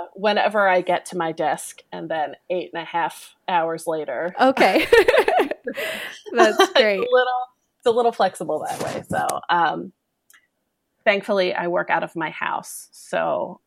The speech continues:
Speaker 1: it's just getting the kids up in the morning. I take the little ones to daycare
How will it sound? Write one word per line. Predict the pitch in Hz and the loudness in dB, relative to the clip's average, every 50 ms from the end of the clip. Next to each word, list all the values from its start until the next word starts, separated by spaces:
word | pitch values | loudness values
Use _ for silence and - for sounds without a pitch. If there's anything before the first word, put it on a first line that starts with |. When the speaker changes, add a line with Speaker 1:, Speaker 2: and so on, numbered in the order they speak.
| _ - | _ -6
Speaker 1:
it's | 185 175 175 - - | -6 -6 -6 -8 -12
just | - - 160 156 151 - - - - - - _ _ - - | -6 -4 -4 -4 -4 -8 -14 -20 -20 -20 -20 _ _ -8 -4
getting | 196 180 170 175 170 175 175 170 170 - _ _ _ _ _ _ _ | -2 0 0 0 -2 0 -2 -4 -4 -8 _ _ _ _ _ _ _
the | - 190 | -10 -8
kids | - - 233 220 - 220 | -2 -2 -2 0 2 2
up | 202 196 - | 2 2 2
in | 202 202 | -2 -2
the | 196 | -2
morning. | 196 190 180 175 175 175 170 170 170 170 170 170 170 - | 0 0 0 0 0 -2 -2 -4 -4 -6 -6 -6 -8 -8
I | - 165 | -10 -12
take | 170 - - 175 165 165 160 - _ _ _ _ _ _ | -12 -8 -6 -6 -4 -6 -6 -10 _ _ _ _ _ _
the | - 196 | -4 0
little | 190 208 202 196 190 | 2 4 4 4 4
ones | 185 180 180 185 - | 4 2 0 -2 -6
to | - 170 | -10 -6
daycare | 175 180 170 175 175 - 165 160 160 160 156 156 | -2 -2 -2 -2 -2 -4 -4 -2 -2 -2 -4 -4